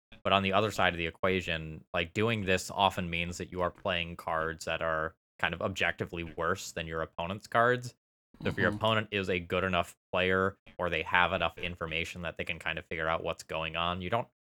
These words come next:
Speaker 1: actually have that advantage versus the higher echelon of players.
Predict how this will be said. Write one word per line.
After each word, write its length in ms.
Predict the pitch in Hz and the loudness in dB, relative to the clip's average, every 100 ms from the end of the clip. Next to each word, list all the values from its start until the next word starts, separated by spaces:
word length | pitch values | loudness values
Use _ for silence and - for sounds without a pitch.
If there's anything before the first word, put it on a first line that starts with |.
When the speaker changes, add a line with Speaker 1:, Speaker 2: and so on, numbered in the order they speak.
| - | -2
Speaker 1:
actually 580 | 110 110 - 104 90 80 | 2 2 0 -6 -4 -4
have 320 | - 85 85 | 0 0 2
that 260 | 82 80 92 | 0 -2 -4
advantage 600 | 80 78 78 80 80 - _ | -8 -8 -8 -10 -14 -18 _
versus 320 | 87 - 90 | -6 -4 -8
the 100 | - | -6
higher 340 | 85 92 82 82 | 0 2 2 0
echelon 440 | 85 - 85 76 76 | -4 -6 -8 -8 -8
of 160 | - - | -6 2
players. 500 | 117 98 92 87 | 4 4 2 0